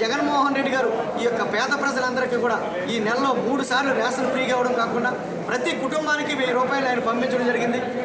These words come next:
ఇంత కష్టమైన సమయంలో కూడా ఈరోజు డ్వాక్రా మహిళలను ఆదుకోవడానికి కోసం పద్నాలుగు వందల కోట్ల రూపాయలు రిలీజ్ చేయడం కూడా ఆ యొక్క, అతని యొక్క పెద్ద మనసును చాటుకుంటున్నారు ముఖ్యమంత్రి వారు. అలాంటి ముఖ్యమంత్రి గారిని ఆదర్శంగా తీసుకుని జేఏసీ ప్రెసిడెంట్ గారైన త్రినాథ్ గారు, ఈ యొక్క ప్రసాద్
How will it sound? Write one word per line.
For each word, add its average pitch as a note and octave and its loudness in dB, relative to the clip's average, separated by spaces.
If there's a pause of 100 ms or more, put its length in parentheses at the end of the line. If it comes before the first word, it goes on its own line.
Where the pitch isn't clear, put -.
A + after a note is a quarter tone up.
(180)
ఇంత - -2 (140)
కష్టమైన D#4+ 2 (120)
సమయంలో C#4 0
కూడా B3 2 (340)
ఈరోజు B3+ 2 (280)
డ్వాక్రా C#4+ 2
మహిళలను C4+ 2
ఆదుకోవడానికి B3+ 2
కోసం G#3+ -2 (280)
పద్నాలుగు C4 0
వందల B3+ 2
కోట్ల C4+ 2
రూపాయలు B3+ 2
రిలీజ్ B3+ 0
చేయడం B3 2
కూడా A3+ 2 (280)
ఆ G#3 2
యొక్క, F#3 0
అతని A3 0
యొక్క A3 -2
పెద్ద G#3 0 (100)
మనసును A#3 0
చాటుకుంటున్నారు G#3+ 0
ముఖ్యమంత్రి F#3 0
వారు. D#3+ -4 (460)
అలాంటి C4 0
ముఖ్యమంత్రి D4 0
గారిని D4 2
ఆదర్శంగా C#4+ 0
తీసుకుని A#3+ 0 (340)
జేఏసీ C4+ 2
ప్రెసిడెంట్ A#3 0
గారైన A#3 2
త్రినాథ్ B3 0
గారు, C4 2 (400)
ఈ G#3+ 4
యొక్క G3+ -2 (380)
ప్రసాద్ B3+ 0